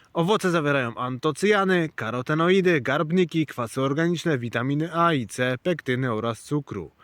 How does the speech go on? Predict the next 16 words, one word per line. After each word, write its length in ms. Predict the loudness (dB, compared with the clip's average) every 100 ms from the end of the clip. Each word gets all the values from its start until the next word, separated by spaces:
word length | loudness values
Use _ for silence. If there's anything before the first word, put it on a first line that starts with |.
| -20 _ _ _ _ _ _ _
Substancje 680 | -4 -2 0 0 0 0 0
czynne 320 | 2 2 2
zawarte 440 | 2 0 0 -2
w 60 | -2
liściach 300 | 0 -2 0
borówki 380 | 2 2 2 0
zwiększają 520 | 0 0 0 0 0
wydzielanie 440 | 0 0 0 2
moczu, 340 | 2 4 2 2
a 140 | 0
z 80 | 2
nim 140 | 0
szkodliwych 460 | 2 0 0 -2 -2
produktów 460 | -2 0 0 -2 -2
przemiany 360 | 0 0 0
materii. 480 | 0 2 0 -2 -8